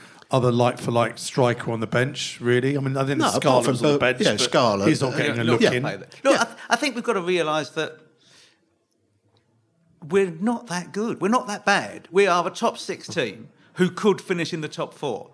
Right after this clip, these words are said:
Speaker 3: And
Speaker 1: Yeah.
Speaker 3: had we had a proper manager, I, I think if there'd been a pre-season with Conte, we would probably be in the top four. For all,
Speaker 2: Yeah.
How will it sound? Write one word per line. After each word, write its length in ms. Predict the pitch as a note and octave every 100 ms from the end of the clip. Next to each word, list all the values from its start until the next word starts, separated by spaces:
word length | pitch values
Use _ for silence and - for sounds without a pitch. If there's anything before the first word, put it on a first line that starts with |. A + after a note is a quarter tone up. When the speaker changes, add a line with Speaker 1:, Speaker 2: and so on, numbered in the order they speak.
| _ _ _ -
Speaker 3:
And 180 | F3+ C3+
Speaker 1:
Yeah. 160 | G2+ - - _ _ _ -
Speaker 3:
had 400 | - G#3 G3+ E3+
we 200 | F#3+ D3+
had 300 | E3 D#3+ D3+
a 140 | D#3
proper 360 | - E3 - D3+
manager, 560 | C#3+ C#3 B2 C#3 B2+ D3+
I, 100 | F3+ E3+
I 40 |
think 220 | A3+ G#3+
if 100 | F3+
there'd 120 | G3+
been 100 | F3+
a 60 | E3
pre-season 580 | - F3+ E3+ E3+ D3+ C#3+
with 160 | C#3+
Conte, 380 | - D#3 C3 C3
we 120 | B2+ C#3
would 400 | C#3 C3+ - -
probably 280 | F3 C3+
be 240 | C3+ D#3 C#3+
in 80 | A2
the 80 | G#2+
top 260 | - -
four. 220 | - G2+
For 140 | - C#3
all, 120 | F3
Speaker 2:
Yeah. 120 | -